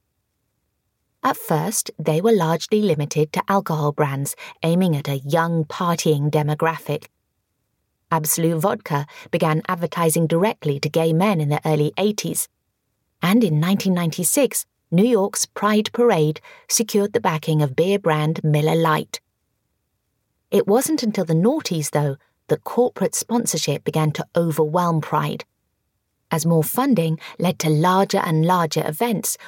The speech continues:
which L G B T Q plus people are now often charged to attend.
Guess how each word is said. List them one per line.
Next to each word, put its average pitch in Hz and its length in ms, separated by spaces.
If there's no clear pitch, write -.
which 160 240
L 196 140
G 180 180
B 160 200
T 160 220
Q 156 280
plus 151 280
people 196 520
are 180 60
now 208 200
often 202 280
charged - 720
to 170 120
attend. - 520